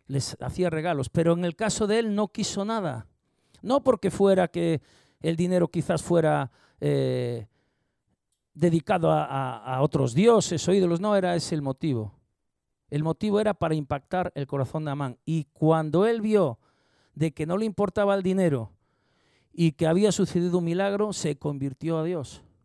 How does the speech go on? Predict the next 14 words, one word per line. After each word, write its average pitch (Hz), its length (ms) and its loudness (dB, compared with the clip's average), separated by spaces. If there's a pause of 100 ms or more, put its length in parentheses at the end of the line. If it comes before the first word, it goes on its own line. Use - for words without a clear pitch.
(460)
Se 147 240 -8
convirtió 151 800 -2
a 135 120 -6
Dios. 135 520 -2
Y 180 120 -4
le 214 80 -2
hizo 220 240 -2
dos 214 380 -2 (1160)
peticiones 190 1000 0 (260)
a 143 120 -4
Eliseo. 139 640 -4 (440)
Vamos 180 320 -4
a 175 40 -2
leerlo. 117 400 -4